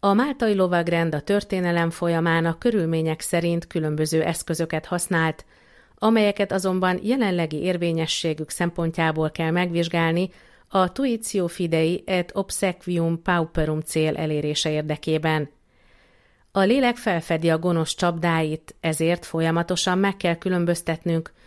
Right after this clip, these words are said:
hogy a lélek vagy a gonosz, vagy bármilyen esetleges saját érdekünk vezet bennünket.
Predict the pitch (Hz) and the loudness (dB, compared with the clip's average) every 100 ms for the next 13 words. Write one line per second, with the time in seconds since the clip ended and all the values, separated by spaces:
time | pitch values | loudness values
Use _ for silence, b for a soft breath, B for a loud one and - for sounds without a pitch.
0 | b - 180 175 185 196 220 220 - 208 | b 0 4 4 4 2 2 -2 -6 -2
1 | 214 208 202 151 143 - B B B 180 | 0 2 0 0 -4 -8 B B B 0
2 | 180 240 226 202 202 - 202 - 165 175 | 2 0 2 2 2 0 -2 -2 -2 -2
3 | 175 185 185 - 220 196 156 151 156 160 | 0 0 0 -2 0 2 2 0 -2 -2
4 | 156 151 156 151 151 151 147 151 147 151 | -2 -4 -4 -4 -4 -2 -2 -2 -2 -2
5 | 147 143 147 139 - | -4 -4 -6 -6 -12